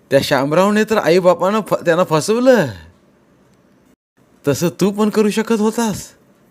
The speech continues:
बस, मला माझी स्तुती फार आवडत नाही.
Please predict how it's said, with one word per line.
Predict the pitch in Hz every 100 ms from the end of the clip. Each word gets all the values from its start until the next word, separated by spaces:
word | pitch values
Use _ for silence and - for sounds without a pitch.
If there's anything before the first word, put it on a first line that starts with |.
| _ _ _ _ _ _ _ _ _ _ _ _ _ -
बस, | 123 127 - - - - _ _ _ _ _ _ _ _ _
मला | 131 139 156
माझी | 151 139 139
स्तुती | 135 120 135
फार | 117 123
आवडत | 117 110 101
नाही. | 104 104